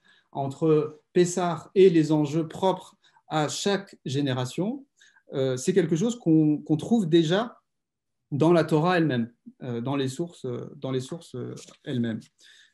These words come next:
Alors, dans la Torah, euh, c'est, euh, me semble-t-il, euh, Pessah qui va être le plus souvent, euh, invoqué, euh,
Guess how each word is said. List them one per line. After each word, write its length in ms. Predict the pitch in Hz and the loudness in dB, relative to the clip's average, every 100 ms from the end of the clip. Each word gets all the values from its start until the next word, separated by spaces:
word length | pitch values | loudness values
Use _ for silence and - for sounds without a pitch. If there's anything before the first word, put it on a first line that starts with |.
| _ | _
Alors, 300 | - 131 - | -8 -8 -6
dans 160 | 135 170 | -2 0
la 120 | 165 | 0
Torah, 540 | 156 131 156 247 247 _ _ _ _ | -2 -4 -2 -2 -6 _ _ _ _
euh, 480 | 151 123 123 123 131 127 123 117 - _ _ _ _ | -8 -8 -8 -10 -14 -12 -12 -14 -18 _ _ _ _
c'est, 440 | - - 190 180 | -18 0 4 4
euh, 320 | 147 123 117 - - | 4 0 -4 -10 -10
me 300 | 147 151 160 | -4 0 2
semble-t-il, 760 | 160 147 151 156 247 208 147 - 139 | 2 -2 -2 -4 -4 -4 -6 -10 -16
euh, 160 | 117 117 117 _ - 151 - | -14 -14 -20 _ -20 -18 -2
Pessah 520 | 165 160 214 262 - - | -2 0 -2 -2 -4 -12
qui 320 | 165 175 160 | -8 -6 -6
va 400 | 143 143 165 - | -6 -4 -4 -4
être 540 | 190 208 208 - 127 - _ - | -4 -4 -6 -10 -10 -12 _ -2
le 180 | 156 | -2
plus 180 | 156 196 | 0 -4
souvent, 580 | 196 175 165 208 269 269 _ _ _ | -4 -4 -4 -4 -6 -12 _ _ _
euh, 580 | 143 131 123 120 123 117 110 - _ _ _ | -6 -4 -4 -6 -8 -12 -16 -20 _ _ _
invoqué, 720 | 190 196 175 175 175 202 - _ _ _ _ _ - | 4 6 6 4 2 2 -2 _ _ _ _ _ -8
euh, 220 | 127 | -6